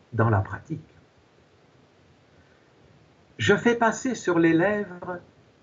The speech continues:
chaque décision de ta bouche », dit le psaume cent dix-huit,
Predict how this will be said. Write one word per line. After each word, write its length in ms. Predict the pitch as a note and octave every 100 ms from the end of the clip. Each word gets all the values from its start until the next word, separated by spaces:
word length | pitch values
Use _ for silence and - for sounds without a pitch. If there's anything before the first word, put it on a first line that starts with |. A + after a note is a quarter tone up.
| -
chaque 460 | - - G3+ G3+
décision 720 | D#3 C#3+ B2+ - C#3 A2 D#3 D3
de 100 | A#2
ta 160 | A#2
bouche », 480 | G#2+ A2+ A2 G#2+ - A2
dit 80 | A2+
le 120 | A2
psaume 420 | G#2 - A#2+ A2 G2+
cent 200 | - G#2
dix-huit, 460 | F#2+ F2+ F#2+ G#2+